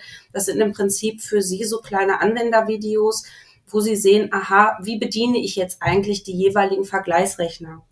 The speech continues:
Unabhängig davon haben Sie natürlich jederzeit die Möglichkeit, auch mit den Kolleginnen und Kollegen darüber zu sprechen. Gerne schalten wir uns dann auch mal auf Ihren Rechner und zeigen Ihnen das dann live. Also das sind alles so Sachen, die sind überhaupt kein Problem.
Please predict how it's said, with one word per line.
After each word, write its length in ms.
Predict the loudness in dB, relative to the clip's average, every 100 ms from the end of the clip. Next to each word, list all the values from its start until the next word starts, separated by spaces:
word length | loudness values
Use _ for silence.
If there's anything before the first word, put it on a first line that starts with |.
| _ _ _
Unabhängig 560 | 4 6 6 4 0 2
davon 400 | 4 4 4 0
haben 140 | 2
Sie 80 | 2
natürlich 540 | 0 0 -2 -2 0
jederzeit 480 | 2 2 0 -4 -2
die 40 |
Möglichkeit, 720 | -2 -2 -2 -6 -8 -4 -4 -2
auch 140 | -2
mit 220 | -2 -2
den 140 | -2 -2
Kolleginnen 520 | -4 -2 0 0 0
und 140 | -2
Kollegen 400 | -4 -2 0 2
darüber 360 | 0 -2 -4 -6
zu 140 | -8
sprechen. 520 | -10 -2 -2 0 -4 -8 -18 -2
Gerne 240 | 2 2
schalten 380 | 2 2 4 2
wir 120 | 0
uns 180 | 0 0
dann 160 | -2
auch 240 | 2 0 2
mal 260 | 2 2 0 -10
auf 220 | -6 -2
Ihren 160 | 0 2
Rechner 460 | 2 0 4 4 4
und 100 | 2
zeigen 300 | 2 2 4
Ihnen 180 | 2
das 180 | 2 0
dann 180 | 0 2
live. 300 | 4 4 2
Also 200 | 0 -2
das 180 | -2 -4
sind 160 | -4
alles 240 | -2 -2 -2
so 100 | -2
Sachen, 340 | 0 0 -2
die 100 | -4
sind 200 | -4 -6
überhaupt 400 | -6 -6 -6 -6
kein 220 | -6 -6
Problem. 520 | -6 -8 2 2 2